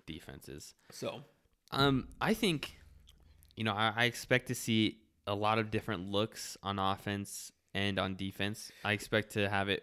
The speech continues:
Speaker 1: very, it's just gonna be
Speaker 2: Players in and out
Speaker 1: Yeah, it's,
Speaker 2: kind of a
Speaker 1: it's
Speaker 2: thing?
Speaker 1: gonna be, it's gonna be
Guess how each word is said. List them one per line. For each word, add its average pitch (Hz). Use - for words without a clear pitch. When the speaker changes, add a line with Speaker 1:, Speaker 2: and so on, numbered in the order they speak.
Speaker 1:
very, 113
it's 117
just 117
gonna 107
be 98
Speaker 2:
Players 131
in 131
and 117
out 120
Speaker 1:
Yeah, 92
it's, 101
Speaker 2:
kind 127
of 117
a 120
Speaker 1:
it's 117
Speaker 2:
thing? 135
Speaker 1:
gonna 113
be, 101
it's 107
gonna 120
be 107